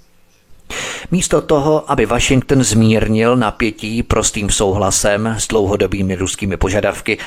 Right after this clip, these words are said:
na nerozšiřování nato na východ Evropy, zřejmě se rozhodl, že neomezená vojenská nadvláda na planetě je tak důležitá, že raději bude eskalovat napětí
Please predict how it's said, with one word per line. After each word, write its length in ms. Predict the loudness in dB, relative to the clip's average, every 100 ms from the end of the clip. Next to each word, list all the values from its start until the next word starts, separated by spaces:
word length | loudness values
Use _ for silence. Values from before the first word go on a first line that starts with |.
| -16 -6
na 220 | -2 -2
nerozšiřování 1120 | 0 0 0 0 0 0 0 0 -2 -2 -2
nato 380 | -2 -2 -2 0
na 140 | -2
východ 380 | -4 -4 -4 -2
Evropy, 560 | -4 -2 -4 -2 -4 -4 -12 _ _ _ -20 -16 -14 -8
zřejmě 320 | 0 2 2 2
se 120 | 2
rozhodl, 500 | 0 2 2 2 0 -4
že 220 | -4 0 2
neomezená 720 | 0 2 2 2 2 2 2
vojenská 500 | 2 2 0 0 0
nadvláda 560 | -2 -2 0 0 0
na 160 | -2 -2
planetě 520 | 0 0 0 0 -2 -2 -6
je 140 | -4 -4
tak 300 | -2 -4 0
důležitá, 800 | 0 2 2 0 0 2 0 0 -6
že 220 | -2 0
raději 380 | 2 2 2 2
bude 280 | 2 0 0
eskalovat 560 | 0 -2 0 0 0 0
napětí 540 | 0 0 -2 -4 -10